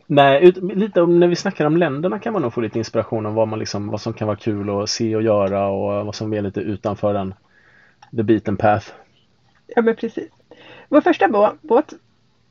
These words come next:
Speaker 2: det, Albin Vegan, hon hette Mare Liberum och vi kallar henne för Mare.
Speaker 1: Utom ett tag då hon hette Nightmare istället.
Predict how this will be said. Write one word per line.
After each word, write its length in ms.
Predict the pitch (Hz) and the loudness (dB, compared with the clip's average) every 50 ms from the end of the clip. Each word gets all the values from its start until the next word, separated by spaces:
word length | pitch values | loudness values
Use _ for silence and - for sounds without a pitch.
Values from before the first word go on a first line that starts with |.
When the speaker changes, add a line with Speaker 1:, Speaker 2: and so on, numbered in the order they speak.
| _ _ | _ _
Speaker 2:
det, 280 | - 269 262 226 220 - | -12 -2 0 0 0 2
Albin 320 | - 233 220 208 220 220 | 0 -2 0 0 0 2
Vegan, 440 | 226 226 214 208 247 285 349 359 302 - _ _ _ | 4 2 4 4 4 2 2 0 -6 -12 _ _ _
hon 340 | 320 302 - 247 240 233 | -14 0 6 8 8 8
hette 520 | 233 220 240 - _ _ - 175 - - - | 8 4 0 -2 _ _ 2 4 4 2 0
Mare 340 | - 196 190 185 185 175 180 | 0 -2 0 0 -2 -2 -4
Liberum 500 | 196 202 196 190 185 190 202 220 214 - - _ _ _ | -4 -4 -2 -2 -2 -2 -2 -4 -4 -6 -12 _ _ _
och 220 | - - - 202 | -12 -8 -6 -4
vi 60 | 196 196 | -4 -4
kallar 240 | - - - - | -4 -4 -4 -2
henne 180 | 208 196 - 196 | -4 -4 -6 -8
för 120 | - - | -8 -6
Mare. 380 | - - - - - - - - - _ _ _ _ _ _ _ - - - _ _ - | -6 -6 -4 -4 -4 -4 -6 -8 -10 _ _ _ _ _ _ _ -20 -20 -20 _ _ -6
Speaker 1:
Utom 320 | - 120 - - 107 101 | -4 -4 -2 -2 -2 -2
ett 120 | 98 92 | -2 -2
tag 200 | - 117 98 95 | 0 0 0 0
då 60 | 92 90 | -2 -4
hon 140 | 95 104 | -4 -4
hette 200 | 98 95 - 92 | -6 -6 -6 -6
Nightmare 600 | 90 90 87 87 90 92 - - 101 98 95 95 98 | -6 -4 -6 -8 -10 -12 -10 -8 -6 -6 -6 -6 -8
istället. 340 | 95 - - 92 87 - | -10 -12 -14 -14 -14 -16